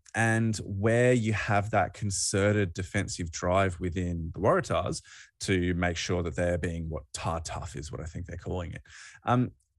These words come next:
you just saw these, this match on the weekend where the Blues executed everything incredibly well. They were playing with aggression, they were playing with flair, and a lot of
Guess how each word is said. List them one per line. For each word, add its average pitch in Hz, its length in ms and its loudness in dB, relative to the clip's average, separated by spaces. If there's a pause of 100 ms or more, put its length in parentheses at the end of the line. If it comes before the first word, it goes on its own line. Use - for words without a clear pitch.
(300)
you 131 200 0
just - 760 -2
saw 123 500 0
these, 113 640 0
this 104 240 -4
match 113 260 -2
on 120 60 -4
the 120 60 -2
weekend 92 480 -2
where 92 120 -2
the 90 100 -4
Blues 110 580 0 (760)
executed 120 800 2 (120)
everything 104 420 0
incredibly 113 560 0
well. 90 480 4 (240)
They 92 80 0
were 95 80 0
playing 95 280 0
with 90 120 0
aggression, 101 480 2
they 95 80 -2
were 92 80 -2
playing 92 300 -2
with 90 120 -6
flair, 95 500 0 (360)
and 101 420 2 (280)
a 110 100 2
lot 110 160 4
of 104 200 0